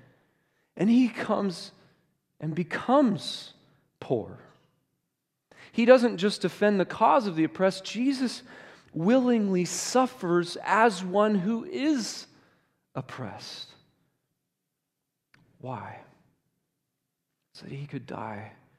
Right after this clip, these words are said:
in our place for our sins, so that he could defeat and win a victory over all evil, and so that he could show us what his kingdom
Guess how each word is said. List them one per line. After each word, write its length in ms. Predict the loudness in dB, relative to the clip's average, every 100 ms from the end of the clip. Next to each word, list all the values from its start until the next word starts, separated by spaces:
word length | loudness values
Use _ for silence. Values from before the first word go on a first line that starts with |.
| _ -12
in 160 | -8
our 180 | -8 -8
place 640 | -12 -14 -14 -14 -18 -18 -20 _ _ _ _ _ _ _ _ _ _ _ _
for 160 | -10 -8 -8
our 200 | -8 -8
sins, 600 | -10 -14 -16 -18 -20 -20 -20 _ _ _ _ _ _ _ _ -16
so 160 | -10
that 120 | -6 -6
he 240 | -4 -6
could 380 | -6 -6 -6 -6 -18 -20 _ -8
defeat 720 | -8 -8 -16 -12 -10 -10 -14 -20 -20 _ _
and 160 | -10 0
win 220 | 2 4
a 80 | 2
victory 640 | -2 -8 -8 -12 -10 -10
over 440 | -8 -8 -6 -8 -12 -10
all 320 | -8 -8 -8
evil, 400 | -10 -10 -12 -16 -20 _ _ _ _ _ _ _ _ _ _ _ _ -20 -12
and 100 | -8
so 140 | -6
that 160 | -4 -4
he 120 | -8
could 160 | -8 -8
show 400 | -8 -4 -2 -2
us 420 | -4 -10 -14 -18 _ _ _ _ _ _ _
what 160 | -8 -4
his 180 | -4 -6
kingdom 500 | -4 -4 -4 -6